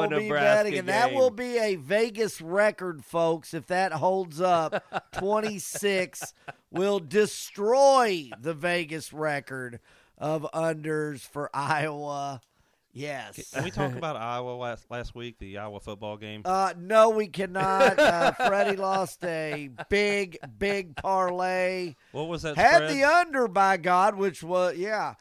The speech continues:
Speaker 3: What was the spread?
Speaker 1: The spread was
Speaker 3: Two?
Speaker 1: four.
Speaker 3: Was it four? I thought
Speaker 1: And they came back and won by two. They've done that twice to me now,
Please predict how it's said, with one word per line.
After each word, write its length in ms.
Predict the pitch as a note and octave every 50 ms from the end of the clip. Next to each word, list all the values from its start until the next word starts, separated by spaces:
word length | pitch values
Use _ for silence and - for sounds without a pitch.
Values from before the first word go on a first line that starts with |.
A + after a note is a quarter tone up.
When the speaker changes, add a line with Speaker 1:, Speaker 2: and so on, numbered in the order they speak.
| _ _ -
Speaker 3:
What 100 | B2 B2+
was 140 | C3 C3+ A#2+
the 100 | B2+ A#2+
spread? 380 | - - C3 C3+ C#3+ C#3+ C3+ _ _ _ _ _
Speaker 1:
The 120 | - D3+ C3+
spread 560 | - - _ - D#3+ E3 F3+ F#3 F#3+ F#3 E3
was 280 | E3 E3+ E3 D3+ - - - -
Speaker 3:
Two? 200 | - D#3 D#3 D3+
Speaker 1:
four. 340 | C#3+ C#3 A#2+ A#2 A2 G2 - _ _ _ _ _ _ _
Speaker 3:
Was 100 | A2 G2
it 100 | G2+ D#2+ _
four? 240 | - F#2 F#2 F#2+ F#2+ _ _
I 160 | _ - B2
thought 20 | C#3
Speaker 1:
And 60 | C#3
they 120 | D3 D3 D3
came 340 | C3 - E3 D#3 D#3 D3 C#3+
back 280 | D3+ C#3+ C#3+ C#3 -
and 160 | C#3 B2+ B2
won 220 | A#2 B2 B2+ A#2+ A#2
by 180 | A#2+ A2+ A2+ -
two. 300 | - - A#2+ A#2 A2 G#2+ G#2
They've 260 | B2 D3+ D#3+ D#3 C3+
done 220 | D3+ F3+ F#3 F3
that 220 | F3 E3+ D3 - -
twice 460 | - - D#3+ D#3 D3+ D3+ - - -
to 100 | - B2+
me 220 | A#2+ B2+ B2 A#2+
now, 420 | A#2+ A#2+ A#2 A2+ A2 A2 G#2 -